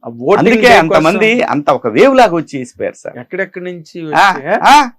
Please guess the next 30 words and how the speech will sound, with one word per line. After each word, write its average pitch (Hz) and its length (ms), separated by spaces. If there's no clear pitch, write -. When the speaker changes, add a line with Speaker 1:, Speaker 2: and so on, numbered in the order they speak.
Speaker 2:
ఒక 120 80
వేవ్, 214 300
అదొక, 117 260
అదొక 95 320
ఉప్పెన. 196 360
Speaker 1:
ఆ, 120 40
ఆ, 165 340
ఉప్పెన. 143 360
Speaker 2:
అదొక 156 120
Speaker 1:
రాత్రి 160 220
Speaker 2:
ఉప్పెన. 226 180
Speaker 1:
పన్నెండు 214 260
వరకు 214 320
కూడా 202 200
ఓటింగ్లు 190 440
చేసి 165 500
Speaker 2:
ఆ, 233 40
పథకాలకు 247 600
వేశారంటాడు. 170 680
<laughs> 320 540
ఐవైఆర్, 180 680
ఈ 151 100
తెలకపల్లి 160 500
గారు, 156 300
ఆయన 135 140
ఉండవల్లి 156 340
గారు, 139 220
వీళ్ళంతా, 156 680
"అనే 240 180
అక్కడ 180 280